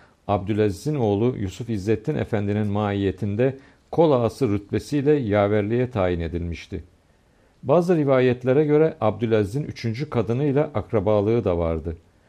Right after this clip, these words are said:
Abdülaziz'in halledilmesinden sonra İstanbul'dan uzaklaştırılmak maksadıyla Serasker Hüseyin Avni Paşa tarafından merkezi Bağdat'ta olan altıncı Ordu'ya tayin edilmiş ve memuriyet yerine gitmesi için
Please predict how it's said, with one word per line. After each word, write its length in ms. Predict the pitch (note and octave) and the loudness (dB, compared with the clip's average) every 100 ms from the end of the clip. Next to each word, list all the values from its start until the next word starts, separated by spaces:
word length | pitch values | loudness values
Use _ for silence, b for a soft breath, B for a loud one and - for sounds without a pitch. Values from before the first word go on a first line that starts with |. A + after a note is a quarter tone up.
| b b - | b b -4
Abdülaziz'in 580 | G#2+ G#2 G#2+ G#2+ F#2+ D3+ | -4 -2 0 0 0 -4
halledilmesinden 920 | A#2 A#2+ A2 G#2 G#2 G#2 - A2 C3+ | -2 0 0 0 -2 -4 -4 -2 -2
sonra 420 | C#3+ D3 C#3 D#3 - | -2 -2 -2 -2 -4
İstanbul'dan 720 | - - C3 C#3 A#2+ G#2+ C3 | -12 -4 -2 0 -2 -2 -4
uzaklaştırılmak 960 | A2 G#2+ - G#2+ G2+ - G#2+ A2 C3 - | -2 -2 0 -2 -4 -2 -2 -2 -4 -4
maksadıyla 640 | F#2+ - G2+ B2 C3+ C#3 - B B B | -6 -4 -2 0 0 0 -4 B B B
Serasker 580 | _ A#2 A#2 A2 - D3+ | _ 0 2 2 2 2
Hüseyin 380 | A#2+ G#2+ B2 A#2 | 2 -4 -2 0
Avni 260 | A2 B2 D#3+ | -2 -2 -2
Paşa 280 | A2+ G#2+ | -2 -2
tarafından 680 | G2 G2+ F#2+ G#2 F#2+ A2 C3 - b b b | -2 0 -2 -2 -2 -2 -4 -8 b b b
merkezi 560 | G2 G#2 G2+ A2 B2+ | -2 -2 -2 -2 0
Bağdat'ta 480 | A#2 D#3+ C3+ A2 - | 2 2 2 0 0
olan 320 | G2+ G2 A#2+ - | 2 2 0 -2
altıncı 500 | G2+ F#2+ A2+ G#2+ D#3 | -2 -2 -4 -2 2
Ordu'ya 440 | B2 F2+ F#2+ G2 | 2 2 0 -2
tayin 320 | G2+ G2 G#2 B2 | 0 0 0 -2
edilmiş 540 | B2 C3+ C#3 D3 - b b b - | -2 -2 -2 -6 -10 b b b -4
ve 80 | A#2 | -2
memuriyet 600 | A2+ A#2 A#2 B2 D3+ D3+ | 2 0 2 2 2 2
yerine 280 | A2+ G#2 G#2 | 0 0 -2
gitmesi 520 | G2 - G2 - C#3 | -4 -4 -6 -2 -4
için 320 | C3+ D#3 D3+ | -4 -4 -6